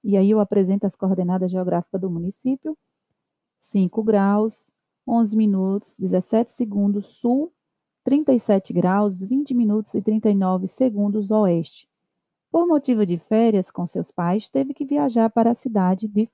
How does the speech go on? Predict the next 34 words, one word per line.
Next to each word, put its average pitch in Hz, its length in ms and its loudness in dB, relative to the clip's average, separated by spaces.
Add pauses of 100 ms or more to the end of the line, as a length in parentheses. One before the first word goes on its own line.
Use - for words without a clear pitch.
Foz 170 260 0
do 190 60 -4
Iguaçu, 247 580 -2
no 208 140 0
Paraná, 190 500 2 (720)
e, 233 300 2 (260)
mais 180 300 2
uma 226 160 4
vez, 247 240 0
apresento 208 540 2
as 196 80 -2
coordenadas 190 640 0
do 202 140 -2
município 190 480 -4
de 180 80 -4
Foz 175 200 -4
do 175 60 -8
Iguaçu, 208 480 -4
que 214 140 -4
está 202 280 0
a 196 40 2
vinte 247 300 -2
e 254 40 -6
cinco 214 300 -4
graus, 196 400 2
trinta 262 320 0
e 226 40 0
dois 196 240 0
minutos, 196 520 -2
quarenta 214 420 0
e 226 60 2
nove 175 240 -2
segundos 226 500 -4
sul, 285 400 -2